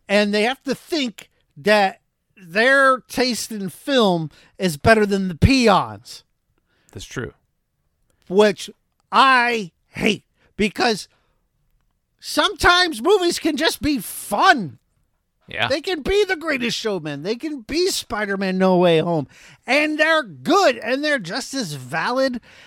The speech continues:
Speaker 1: as any Power of the Dog, Schindler's List, which is, uh, you know, I like that movie. I liked Power of the Dog.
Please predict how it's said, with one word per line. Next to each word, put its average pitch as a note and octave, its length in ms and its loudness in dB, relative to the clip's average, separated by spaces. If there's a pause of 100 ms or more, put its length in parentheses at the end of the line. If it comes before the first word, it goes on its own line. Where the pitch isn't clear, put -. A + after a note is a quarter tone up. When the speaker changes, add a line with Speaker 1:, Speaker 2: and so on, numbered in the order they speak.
(180)
Speaker 1:
as A3+ 380 -2
any C4 280 -2
Power B3 480 0
of A#3+ 80 0
the A3+ 100 4
Dog, A3 640 4
Schindler's A3+ 680 -4
List, A3 540 0
which F#3+ 220 0
is, A#3+ 280 -8
uh, G3+ 60 -12
you A#3 200 -8
know, C4+ 280 2 (520)
I B3+ 160 2
like E4+ 300 0
that F3 260 -2
movie. D3+ 400 -6 (420)
I F#3+ 140 6
liked A3+ 360 0
Power C4+ 300 2
of D4 60 -2
the D4+ 100 -6
Dog. D#4+ 420 0